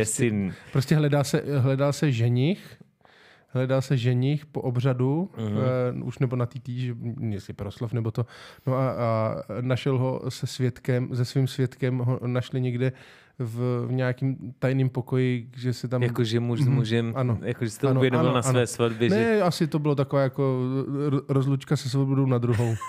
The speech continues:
Speaker 2: <laughs>
Speaker 1: No.
Speaker 2: Tak to byl
Speaker 1: Takže
Speaker 2: taky malej podvod na nevěstu.
Speaker 1: Podvod.
Speaker 2: Aha, aha.
Speaker 1: Možná, nebo sám na sebe, těžko říct.
Speaker 2: Možná.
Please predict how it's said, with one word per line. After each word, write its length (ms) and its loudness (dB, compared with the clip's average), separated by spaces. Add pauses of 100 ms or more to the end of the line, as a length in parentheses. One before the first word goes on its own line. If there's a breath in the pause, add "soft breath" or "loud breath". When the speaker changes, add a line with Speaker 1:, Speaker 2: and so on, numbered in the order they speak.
(380)
Speaker 2:
<laughs> 680 -4
Speaker 1:
No. 260 2 (520 loud breath)
Speaker 2:
Tak 120 4
to 80 2
byl 80 4
Speaker 1:
Takže 40 0
Speaker 2:
taky 200 2
malej 240 4
podvod 580 0
na 80 -6
nevěstu. 460 -4 (320 loud breath)
Speaker 1:
Podvod. 280 0
Speaker 2:
Aha, 160 2 (300)
aha. 80 0
Speaker 1:
Možná, 280 2
nebo 180 -2
sám 240 -2
na 60 -2
sebe, 280 -10
těžko 300 -12
říct. 220 -10
Speaker 2:
Možná. 340 -18